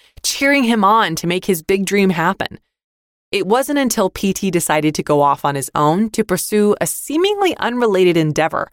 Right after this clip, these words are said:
where his family couldn't go with him that he started to veer off the path they'd already agreed upon. This caused strife and almost the ending of his family unit as he knew it. And I'll give you a personal example of this in our life.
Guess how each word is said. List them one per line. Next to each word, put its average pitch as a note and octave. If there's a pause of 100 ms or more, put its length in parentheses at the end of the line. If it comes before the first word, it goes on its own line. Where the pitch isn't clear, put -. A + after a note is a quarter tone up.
(300)
where G3
his G#3+
family A3+
couldn't A3+
go G#3+
with G#3
him - (220)
that F#3
he G#3+
started G3+
to F#3
veer F3
off E3+
the -
path C#3+
they'd D#3
already D#3+
agreed C#3+
upon. - (440)
This G3+
caused C#4+
strife -
and F#3
almost B3
the -
ending G3+
of E3+
his D#3+
family D#3+
unit C#3+
as C#3
he D3
knew C3
it. - (560)
And F#3+
I'll A3+
give C4+
you C4
a -
personal F#3
example D3+
of C#3+
this D3
in C#3+
our C#3+
life. -